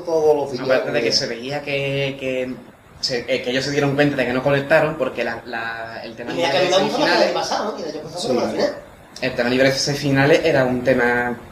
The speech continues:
Speaker 2: de final.
Speaker 3: El de semifinal era genial.
Speaker 1: Sí, el tema libre de
Speaker 2: Porque era
Speaker 1: semifinales,
Speaker 2: un
Speaker 1: premio Peralto, por cierto. Eh,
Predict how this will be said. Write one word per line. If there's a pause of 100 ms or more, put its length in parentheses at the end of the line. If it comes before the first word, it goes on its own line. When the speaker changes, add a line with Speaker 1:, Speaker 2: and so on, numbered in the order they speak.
(160)
Speaker 2:
de
final.
Speaker 3:
El
de
semifinal
era
genial.
Speaker 1:
Sí,
el
tema
libre
de
Speaker 2:
Porque
era
Speaker 1:
semifinales,
Speaker 2:
un
Speaker 1:
premio
Peralto,
por
cierto. (600)
Eh,